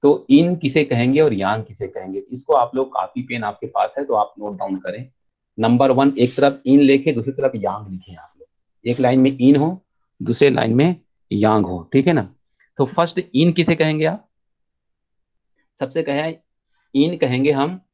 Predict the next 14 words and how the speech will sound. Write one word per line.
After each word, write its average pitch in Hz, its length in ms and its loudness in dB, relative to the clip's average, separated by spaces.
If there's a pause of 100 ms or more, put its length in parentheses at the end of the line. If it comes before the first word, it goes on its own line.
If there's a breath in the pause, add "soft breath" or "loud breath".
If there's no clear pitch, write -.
(520)
अंदर 120 320 0
वाले 104 220 0
भाग 82 240 -12
को, - 280 -20 (1000)
कहीं 175 220 0
पे 147 160 2
भी 101 160 -4
हो। 87 180 -16
जैसे 127 220 0
मेरे 135 220 0
हाथ 113 300 -2
का 135 80 -4
ये 110 220 -2
है, 117 240 -10